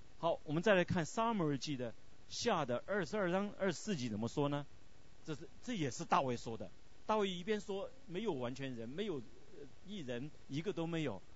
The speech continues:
啊，没有行善的，一个都没有。哎，二十二章二十四节，撒母耳记下，你们正在读撒母耳记啊。他说：“我在他面前做了完全人。”也是用了 strong number H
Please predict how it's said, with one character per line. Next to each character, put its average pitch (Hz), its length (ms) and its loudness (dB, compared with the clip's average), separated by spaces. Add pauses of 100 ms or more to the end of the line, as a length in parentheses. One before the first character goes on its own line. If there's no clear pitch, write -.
(160)
啊， 131 120 2
没 180 160 0
有 180 160 8
行 131 220 -2
善 165 200 2
的， 131 120 2
一 117 160 -2
个 214 100 4
都 175 100 6
没 156 180 6
有。 107 180 4 (440)
哎， 226 220 6 (480)
二 226 180 10
十 202 120 8
二 226 100 10
章 247 160 8
二 254 80 10
十 214 80 12
四 240 240 0
节， 160 300 2 (120)
撒 - 160 2
母 185 100 4
耳 151 80 6
记 135 120 0
下， 131 180 2
你 117 80 0
们 131 80 -2
正 180 160 -2
在 151 80 4
读 127 180 -2
撒 151 160 0
母 151 100 0
耳 113 140 0
记 110 200 -8 (320)
啊。 101 180 -4 (680)
他 220 120 2
说 226 100 10
：“我 127 380 10
在 214 180 6
他 180 220 2
面 185 300 6
前 110 340 -2 (460)
做 180 180 6
了 123 100 4
完 101 360 -4
全 110 260 -8
人。” 87 140 -12 (920)
也 123 140 -2
是 185 160 0
用 165 160 4
了 135 80 4
strong 135 300 -2
number 131 360 0 (440)
H - 400 2